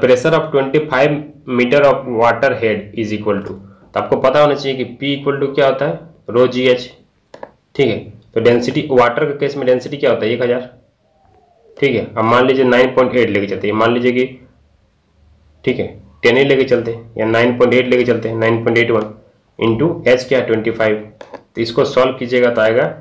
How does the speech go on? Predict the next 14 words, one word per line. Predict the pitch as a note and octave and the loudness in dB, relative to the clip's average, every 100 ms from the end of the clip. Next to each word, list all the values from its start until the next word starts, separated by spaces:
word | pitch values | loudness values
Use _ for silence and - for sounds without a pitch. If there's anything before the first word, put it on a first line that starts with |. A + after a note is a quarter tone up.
| - _ _ _ _ - | -20 _ _ _ _ -4
टू | C3 C#3 | -2 -2
फ़ोर | C#3 A#2+ B2 B2 | -2 4 4 2
फ़ाइव | A2+ A2+ C#3+ - - - | 0 2 0 -4 -12 -2
पॉइंट | A#2 D#3 - - - _ _ _ _ _ _ _ _ _ _ _ _ _ _ _ _ - | 0 0 -6 -16 -20 _ _ _ _ _ _ _ _ _ _ _ _ _ _ _ _ -6
टू, | A#2+ B2+ | 0 0
अ, | B2 - - A#2 A2 | 0 -12 -2 0 2
इसका | G#2+ G#2+ - A2+ G#2+ | 2 0 0 2 2
solve | - A#2 | 2 2
कीजिएगा | A#2 A#2 A#2+ | 2 2 4
तो | - | 2
ट्वेंटी | - G#2+ G#2+ | 2 2 2
फ़ाइव | A2+ A2 C3 E3+ - - - _ _ _ - | 0 2 2 0 -8 -20 -20 _ _ _ -20
किलो | - A2+ A#2+ C3 | -6 0 4 4
न्यूटन | A#2 A2+ D3 G3 | 4 4 2 2